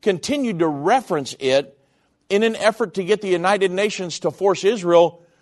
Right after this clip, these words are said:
to capitulate and surrender East Jerusalem. The Palestinians are bringing it up all the time. They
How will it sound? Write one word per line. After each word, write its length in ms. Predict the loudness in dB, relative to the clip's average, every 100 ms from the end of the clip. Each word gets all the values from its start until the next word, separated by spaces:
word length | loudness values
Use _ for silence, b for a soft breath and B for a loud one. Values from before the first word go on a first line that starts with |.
| b b
to 280 | -2 0 0
capitulate 760 | -2 -2 -2 0 2 4 2 0
and 200 | -6 -4
surrender 680 | -2 0 2 2 2 0 0
East 320 | -6 -6 -6 -4
Jerusalem. 640 | 0 0 -2 -8 -10 -10 _ _ _ _ _ _ _ _ _ _ _ -2
The 200 | 2 2
Palestinians 880 | 2 0 2 0 2 2 2 -2 -2
are 80 | -2
bringing 360 | -2 -4 -4
it 120 | 2
up 220 | 2 2 2
all 440 | 8 10 12 10
the 80 | 4
time. 440 | -6 -6 -2 -2
They 120 | -2